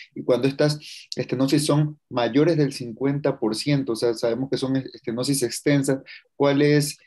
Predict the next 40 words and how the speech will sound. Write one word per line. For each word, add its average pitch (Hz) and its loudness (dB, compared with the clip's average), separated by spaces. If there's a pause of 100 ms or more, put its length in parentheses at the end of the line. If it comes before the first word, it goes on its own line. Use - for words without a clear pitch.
(180)
este, 107 2 (100)
el 107 0
método 135 0
que - -14
usted - -4
utiliza 127 -2
para 107 -2
plastiarlas? 123 2 (300)
Porque 113 0
ya, 117 6 (200)
ya 127 4
tenemos, 127 -4
este, 107 -2
el 110 -4
conocimiento 117 0
de 120 0
que 110 0 (340)
generalmente 120 0
tienen 117 -4
muy 117 -4
malos 113 -2
resultados 110 2
las, 107 0
este, 104 -10 (100)
las 107 -6
traqueoplastías 113 0
cuando 110 -2
se 117 0
hacen 113 -4
con 107 -2
más 113 0
del 113 0
cincuenta 110 0
o - 0
hasta 107 -4
más 113 -2
del 113 -2
sesenta 110 -2
por 107 -2
ciento 131 -4